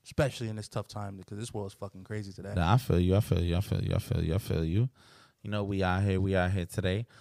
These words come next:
Speaker 2: Honestly, man, this, this past week, a little trying, a little trying at work, but, you know, we gotta get, we gotta do what it do. Uh, obviously, we'll start it off with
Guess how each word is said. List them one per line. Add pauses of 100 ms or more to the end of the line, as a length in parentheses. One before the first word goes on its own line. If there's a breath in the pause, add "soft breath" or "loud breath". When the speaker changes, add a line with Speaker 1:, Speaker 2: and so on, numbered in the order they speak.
(260 loud breath)
Speaker 2:
Honestly,
man, (340)
this,
this
past
week, (500)
a
little
trying,
a
little
trying
at
work,
but,
you
know,
we
gotta
get,
we
gotta
do
what
it
do. (800 soft breath)
Uh, (420)
obviously,
we'll
start
it
off
with